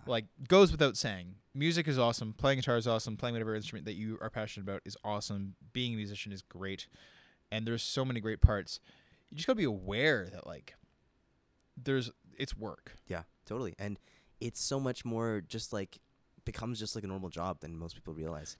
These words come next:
Speaker 1: Totally.
Speaker 2: There's so much of it that's not just like, "Oh, yeah,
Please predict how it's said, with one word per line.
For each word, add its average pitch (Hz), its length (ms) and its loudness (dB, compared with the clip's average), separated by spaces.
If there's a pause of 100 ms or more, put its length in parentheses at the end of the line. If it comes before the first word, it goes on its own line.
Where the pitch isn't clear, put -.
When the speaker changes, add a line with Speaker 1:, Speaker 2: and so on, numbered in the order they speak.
Speaker 1:
Totally. 151 340 2
Speaker 2:
There's 101 160 -4
so 117 240 -4
much 110 240 -4
of 101 80 -8
it 92 80 -8
that's - 260 -12
not 90 240 -6
just - 280 -10
like, - 180 -18
"Oh, 98 220 -8
yeah, 107 200 -10